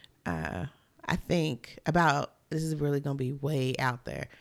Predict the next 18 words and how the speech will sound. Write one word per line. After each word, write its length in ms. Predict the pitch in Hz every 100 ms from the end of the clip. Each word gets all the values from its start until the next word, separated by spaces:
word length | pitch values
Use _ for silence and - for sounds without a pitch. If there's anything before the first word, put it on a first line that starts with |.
| -
but 120 | -
I 20 | 175
think 260 | 190 175
the, 320 | 170 160 156 151
about 240 | 165 147
the 60 | 151
hedonic 580 | 165 156 147 151 151 -
treadmill 440 | 165 156 165 165
we 80 | 170
talked 240 | 170 160
about 240 | 160 160 -
a 60 |
few 180 | - 170
episodes 480 | 151 151 156 151 151
back, 380 | 147 143 147 -
and 160 | 147
for 140 | - 151
those, 360 | 147 147 147